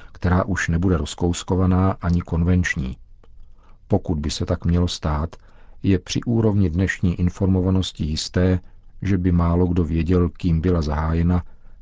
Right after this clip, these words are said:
poněvadž by v té věci určitě existovaly nesmiřitelné názory. Možná, že je v takových hlasech slyšet jen trávu růst. Světová válka však nepochybně vedena je,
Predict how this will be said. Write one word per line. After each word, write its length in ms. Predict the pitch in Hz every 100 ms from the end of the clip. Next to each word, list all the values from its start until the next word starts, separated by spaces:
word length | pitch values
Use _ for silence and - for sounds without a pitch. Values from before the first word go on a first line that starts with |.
| - - -
poněvadž 440 | 92 92 92 85
by 140 | 78
v 100 | 76
té 200 | - 80
věci 360 | 76 80 - 95
určitě 540 | 101 90 - - -
existovaly 760 | - 73 78 71 - 76 76 71
nesmiřitelné 880 | 71 80 - 78 73 - 73 73 73
názory. 500 | 78 78 73 71 - - - - - - - - - - - - -
Možná, 460 | 90 92 90 101 101
že 120 | 90
je 100 | 90
v 80 | -
takových 480 | 85 - 87 78 -
hlasech 440 | 82 - 87 -
slyšet 480 | - 80 - 78 -
jen 180 | 76 73
trávu 380 | 82 78 76 78
růst. 400 | 69 - - - - - - - - - - -
Světová 540 | - 107 113 165 139 123
válka 360 | 120 117 -
však 300 | 117 - 113
nepochybně 640 | 92 92 98 - 98 98 90
vedena 420 | 87 85 90 87
je, 260 | 82 82